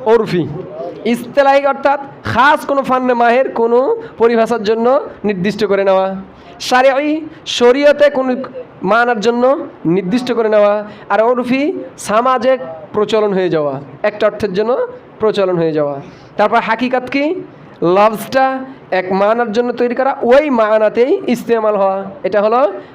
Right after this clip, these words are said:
হাকিকাত। আর মাজাজ লফজটা এক অর্থের জন্য তৈরি কিন্তু অন্য অর্থে ইস্তেমাল। এই হলো আমাদের মোতাকাসসিরুল মানার প্রকারসমূহ।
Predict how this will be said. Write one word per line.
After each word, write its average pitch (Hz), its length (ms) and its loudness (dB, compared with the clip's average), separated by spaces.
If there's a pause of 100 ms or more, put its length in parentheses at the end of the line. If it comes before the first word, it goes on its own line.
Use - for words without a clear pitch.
(120)
হাকিকাত। 202 440 0 (360)
আর 220 160 2
মাজাজ 269 340 2 (460)
লফজটা 247 420 2 (160)
এক 233 80 -2 (100)
অর্থের 233 340 -2
জন্য 254 160 2 (180)
তৈরি 208 260 2 (300)
কিন্তু 208 340 0 (840)
অন্য 220 220 0 (160)
অর্থে 190 300 -2 (380)
ইস্তেমাল। 180 520 -2 (440)
এই 220 80 -2 (120)
হলো 170 160 0 (100)
আমাদের 175 380 2 (1500)
মোতাকাসসিরুল 170 800 0
মানার 170 360 0 (280)
প্রকারসমূহ। 160 600 -2